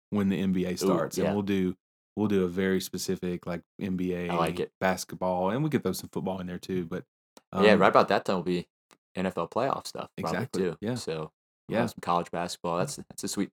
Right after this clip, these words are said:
Speaker 2: sweet spot. We're getting to that magical time where all four sports
Speaker 1: All
Speaker 2: are going
Speaker 1: four
Speaker 2: at
Speaker 1: sports,
Speaker 2: once.
Speaker 1: man. Uh,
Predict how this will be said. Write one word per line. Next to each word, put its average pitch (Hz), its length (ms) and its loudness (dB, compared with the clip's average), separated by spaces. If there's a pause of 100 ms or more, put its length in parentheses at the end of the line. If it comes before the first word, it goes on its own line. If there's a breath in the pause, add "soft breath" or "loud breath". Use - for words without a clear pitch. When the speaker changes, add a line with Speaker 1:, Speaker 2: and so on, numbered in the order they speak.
(120)
Speaker 2:
sweet - 220 2
spot. 92 240 6
We're 95 60 0
getting 120 160 6
to 127 100 0
that 110 200 8 (160)
magical 110 360 6
time 110 260 10
where 98 80 8
all 107 140 12
four 101 180 6
sports 104 340 6
Speaker 1:
All 107 100 12
Speaker 2:
are - 20 8
going 98 140 8
Speaker 1:
four 95 100 10
Speaker 2:
at 90 80 4
Speaker 1:
sports, 98 360 4
Speaker 2:
once. - 60 -4
Speaker 1:
man. 101 300 -2 (200)
Uh, - 60 -10